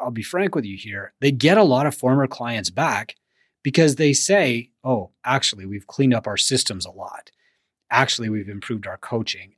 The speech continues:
Actually, we have fair pricing across the board without these crazy discounts. Actually, our service is a lot better than it was. Actually, now we have this Kickstart program. Actually, now we have a cool on-ramp."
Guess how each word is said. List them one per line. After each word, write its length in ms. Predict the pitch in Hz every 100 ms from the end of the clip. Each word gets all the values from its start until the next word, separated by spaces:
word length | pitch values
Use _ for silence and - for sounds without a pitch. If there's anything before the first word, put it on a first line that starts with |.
| -
Actually, 540 | 131 139 - 107 104
we 140 | 101 107
have 300 | 98 107 95
fair 300 | - 110 101
pricing 480 | - 110 107 110 98
across 320 | - 101 -
the 80 | 101
board 320 | 101 98 95
without 260 | 98 101
these 180 | 107 98
crazy 400 | - 104 101 98
discounts. 680 | 92 98 - 98 - - - - - _ _
Actually, 520 | - 120 - 117 104 101
our 140 | 104
service 420 | - 131 113 110
is 100 | -
a 60 | 95
lot 300 | 101 98 -
better 260 | 127 127
than 120 | 107 98
it 120 | 101
was. 300 | 98 92 - -
Actually, 440 | 131 135 - 110
now 220 | 104 113
we 120 | 110 107
have 160 | 101
this 180 | 101 -
Kickstart 540 | - 143 - 104 98
program. 480 | - 101 92 92 98 -
Actually, 380 | 131 127 123 110
now 180 | 113 113
we 80 |
have 120 | 107 101
a 60 |
cool 300 | - - 117
on-ramp." 500 | 104 110 104 98 -